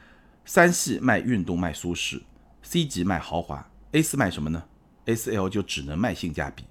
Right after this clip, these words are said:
在B B A三款车里面，S L的终端折扣是最大的，所以这么一个市场的格局，我相信奥迪肯定是不愿意看到的。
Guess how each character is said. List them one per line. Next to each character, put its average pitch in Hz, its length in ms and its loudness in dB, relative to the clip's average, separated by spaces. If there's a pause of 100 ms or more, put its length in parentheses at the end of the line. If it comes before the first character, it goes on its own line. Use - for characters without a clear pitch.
(280)
在 107 140 0
B 117 160 2
B 139 180 2
A 143 60 4
三 151 200 2
款 87 160 -4
车 95 160 -2
里 85 120 0
面 78 200 -2
，S 117 280 0
L 98 120 0
的 92 120 -2
终 113 260 0
端 107 180 2
折 78 200 -4
扣 - 120 -6
是 - 140 -6
最 - 180 -4
大 - 220 -8
的， - 80 -18 (560)
所 - 160 4
以 123 80 2 (160)
这 320 140 6
么 180 100 8
一 85 100 0
个 82 140 -2
市 - 160 -4
场 87 140 -4
的 78 100 -2
格 87 260 0
局， 87 200 -4
我 78 240 -2
相 151 280 0
信 131 280 0
奥 101 160 4
迪 82 120 -8
肯 - 160 -10
定 107 140 -2
是 - 100 -8
不 85 140 -6
愿 117 100 0
意 117 60 0
看 143 180 0
到 92 200 0
的。 - 120 -18